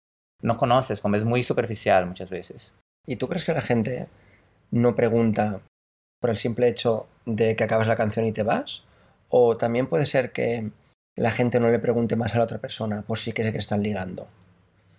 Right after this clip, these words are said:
Speaker 1: Creo que a los dos. Supongo que depende también mucho de, del estilo de baile y eso todo, pero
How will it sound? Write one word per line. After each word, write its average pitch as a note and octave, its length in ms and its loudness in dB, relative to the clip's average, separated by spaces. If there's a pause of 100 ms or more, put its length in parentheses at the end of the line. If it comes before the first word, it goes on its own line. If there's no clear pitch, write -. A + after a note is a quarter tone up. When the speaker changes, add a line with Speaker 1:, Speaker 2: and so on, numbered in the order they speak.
(120)
Speaker 1:
Creo C3 200 4
que C3 100 2
a A2 40 4
los F#2 180 -2
dos. - 420 -4 (140)
Supongo B2 340 2
que B2 80 0
depende G#2+ 260 0
también G#2 240 2
mucho G2+ 240 0
de, F#2 420 2
del F2+ 180 -2
estilo F#2 280 -4
de E2+ 80 -4
baile F#2 220 2
y - 20 -6
eso F2+ 140 -10
todo, A2 340 0
pero F#2+ 380 2